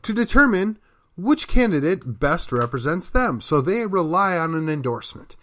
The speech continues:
So a couple of key endorsements can be helpful to provide a shortcut, if you will, to other people making their decision. It can provide a window into what that candidate stands for. So in this particular race,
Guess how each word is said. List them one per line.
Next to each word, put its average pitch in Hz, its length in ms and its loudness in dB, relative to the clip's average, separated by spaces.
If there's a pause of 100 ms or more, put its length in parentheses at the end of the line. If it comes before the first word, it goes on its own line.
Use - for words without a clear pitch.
(320)
So 175 260 2
a 151 60 2
couple 196 280 2
of 151 140 0
key 190 280 -4
endorsements 165 960 0 (1500)
can 220 180 0
be 208 120 2
helpful 214 400 2
to 190 400 -4 (380)
provide 233 460 0
a 214 180 0
shortcut, - 760 -4
if 127 160 -8
you 135 100 -4
will, 127 320 -2 (200)
to 208 100 2
other 190 160 4
people 180 260 -4
making 165 380 -2
their 143 180 -4
decision. 127 480 -8
It 131 120 -8
can 156 160 -6
provide 185 480 -2 (680)
a 190 80 8
window 285 400 8
into 240 220 2
what 226 160 0
that 202 180 -4
candidate 180 480 -6
stands 123 380 -6
for. 95 300 -16 (420)
So 247 200 2
in 180 80 2
this 185 180 4
particular 127 480 2
race, 110 460 -6